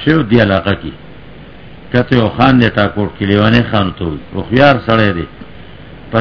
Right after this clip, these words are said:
دې علوم د هوښیارتوب خبرې کوي. زه ناست وم، څه مولیان را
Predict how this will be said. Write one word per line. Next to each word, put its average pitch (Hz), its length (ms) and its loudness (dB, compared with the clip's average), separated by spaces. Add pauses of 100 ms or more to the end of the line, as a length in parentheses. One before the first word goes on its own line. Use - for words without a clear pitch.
دې 160 120 8
علوم 156 300 4
د 135 60 4
هوښیارتوب 113 580 0
خبرې 90 340 -2
کوي. 78 140 -10 (920)
زه 131 100 4
ناست - 300 4
وم، 135 160 2
څه - 60 0
مولیان 120 380 4
را 120 80 4